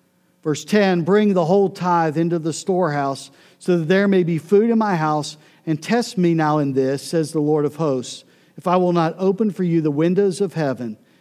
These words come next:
and pour out for you a blessing until it overflows." In verse eleven, "Then I will re-,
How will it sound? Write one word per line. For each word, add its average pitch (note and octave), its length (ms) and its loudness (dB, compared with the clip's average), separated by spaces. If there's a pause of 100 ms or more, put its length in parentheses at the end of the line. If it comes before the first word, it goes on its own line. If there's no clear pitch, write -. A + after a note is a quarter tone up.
(140)
and C#3+ 140 -6
pour F#3+ 300 2
out F3 240 0
for D3+ 100 -8
you D3 240 2
a C#3 40 0
blessing D3+ 600 -2
until C#3+ 300 -2
it D3 80 -6
overflows." C3+ 960 -6 (1300)
In E3+ 80 0
verse F3+ 200 0
eleven, F3+ 580 2
"Then F#3+ 180 2
I F3 80 2
will E3+ 140 0
re-, D#3+ 220 -2